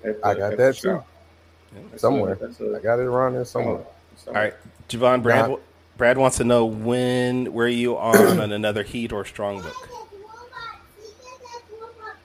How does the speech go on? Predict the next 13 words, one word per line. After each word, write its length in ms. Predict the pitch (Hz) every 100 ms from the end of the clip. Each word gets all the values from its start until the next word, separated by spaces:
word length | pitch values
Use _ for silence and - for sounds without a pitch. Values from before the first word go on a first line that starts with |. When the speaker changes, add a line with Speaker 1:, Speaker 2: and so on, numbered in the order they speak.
| 403 466 480 494 - 440 440 - - - - -
Speaker 2:
My 140 | 117 113
son 200 | - 123
Speaker 1:
This 100 | 117
week. 80 |
Speaker 2:
loves 240 | 113 107 -
Sonic. 540 | - - 113 95 85 - -
He's, 280 | 107 95
he's 260 | - 107 92
discovered 640 | 90 98 - 117 107 98
Sonic. 400 | - 101 92 87 - - -
So, 200 | - - - - - - - -
Speaker 1:
Oh, 60 |
Speaker 2:
uh, 40 | 110